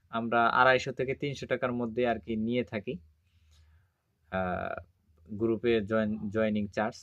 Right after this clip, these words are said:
এবং আমাদের গ্রুপ হচ্ছে ডিবিআইডি কর্তৃক লাইসেন্স প্রাপ্ত, আহ, সরকারি লাইসেন্স প্রাপ্ত, বাণিজ্য মন্ত্রণালয় থেকে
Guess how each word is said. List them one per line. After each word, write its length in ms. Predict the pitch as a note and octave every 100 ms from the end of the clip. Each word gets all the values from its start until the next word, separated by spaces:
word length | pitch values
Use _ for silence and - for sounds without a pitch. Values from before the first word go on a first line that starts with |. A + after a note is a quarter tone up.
| -
এবং 300 | G2+ G2+ G#2+ G#2
আমাদের 380 | A2 A#2+ B2+ A#2+
গ্রুপ 260 | B2+ A#2+ - _
হচ্ছে 360 | B2 - D3 F3 - _ _ - - - A2
ডিবিআইডি 800 | B2+ C#3 D3+ C#3+ C#3 C#3+ C#3 C3+ -
কর্তৃক 340 | B2+ C3 B2
লাইসেন্স 500 | B2 A#2 - B2+ - -
প্রাপ্ত, 320 | A2 F2+ B2
আহ, 480 | F#3 _ _ - G#2
সরকারি 600 | - A2 A#2 A2 A2 A2 -
লাইসেন্স 440 | G#2+ G#2 - G#2+ -
প্রাপ্ত, 320 | G2+ F#2+ - F2+ - _ _ _ _
বাণিজ্য 440 | G#2+ A2 A#2 A2 A#2+
মন্ত্রণালয় 720 | A2+ A#2+ B2+ C3 A#2 G#2 F#2+
থেকে 300 | G2 -